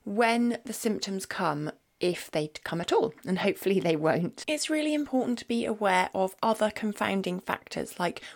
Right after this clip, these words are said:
what else is going on at the time that you had this reaction. Maybe you had a super stressful day at work, or you didn't get much sleep because your children were ill and you were up through the night, or you went out for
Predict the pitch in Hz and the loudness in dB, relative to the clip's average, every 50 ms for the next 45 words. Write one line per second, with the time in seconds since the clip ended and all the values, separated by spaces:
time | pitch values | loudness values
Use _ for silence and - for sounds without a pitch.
0 | - - 214 233 269 - - - - 254 208 151 151 - - - 233 208 196 - | -10 0 2 4 4 4 2 -2 -2 0 0 -2 -2 -6 -4 0 0 0 0 0
1 | - 208 202 196 190 185 170 160 151 156 - - - 196 - - 185 190 - - | 2 2 2 2 2 0 0 0 -2 -2 -2 -2 -2 -2 -2 -2 -4 -6 -4 -4
2 | 190 185 180 170 170 170 - - 170 170 - - 175 165 - - - - - - | -2 -2 -2 -2 -4 -4 -4 -2 -4 -2 -2 -2 -2 -4 -4 -4 -8 -8 -6 -6
3 | 156 147 - - - - - - - - - - - - - - - - - - | -6 -6 -6 -8 -10 -10 -8 -8 -8 -8 -10 -12 -14 -14 -12 -14 -14 -16 -18 -6
4 | _ 196 196 196 208 202 202 214 202 202 202 202 208 202 - - - 180 185 185 | _ 0 2 4 4 2 2 0 -2 0 0 0 0 0 -2 -4 -4 -2 0 2
5 | 185 185 185 180 - - - - 190 185 180 - - 220 226 214 190 - - 185 | 4 4 4 2 0 -2 -2 -2 -2 -2 -4 -2 -2 -2 -2 -2 -4 -4 -4 -6
6 | - - 175 - - 185 156 156 - - 240 262 262 247 233 233 226 220 - - | -6 -8 -10 -8 -6 -6 -6 -6 -6 -2 2 4 4 6 6 6 6 4 2 -4
7 | - - - - - - - - _ - 190 180 180 180 180 175 180 180 180 170 | -10 -14 -14 -16 -16 -18 -20 -8 _ 2 4 4 6 6 6 6 6 6 6 4
8 | - - - 196 196 196 190 190 220 226 226 208 190 208 - - 202 - - - | 2 0 -2 -4 -2 -2 0 2 2 2 2 2 2 0 2 2 2 2 2 0
9 | - - - 233 226 226 - - 196 - - 190 190 180 175 175 - - 226 226 | -4 -4 0 2 2 2 2 -2 -6 -6 -6 -4 -4 -4 -2 -2 0 2 2 2
10 | 220 214 196 190 - - _ - 220 220 214 214 214 202 - 202 196 190 180 180 | 2 2 0 0 -2 -2 _ 0 2 4 4 4 2 2 0 0 -2 -2 -4 -4
11 | - - - - - - - 196 190 175 165 180 202 214 214 214 214 208 - - | -4 -4 -4 -4 -6 -8 -8 -6 -6 -4 -2 0 2 2 4 2 2 0 -2 -6
12 | - - - 175 170 175 170 170 170 - - - - - - - _ - 214 202 | -12 -4 0 2 4 4 4 4 2 -2 -8 -20 -20 -20 -20 -18 _ -4 -2 0
13 | 196 208 196 - - 202 196 185 - - - - 190 185 180 180 175 | 2 2 0 0 -2 -4 -4 -4 -6 -8 -6 -2 0 2 2 2 2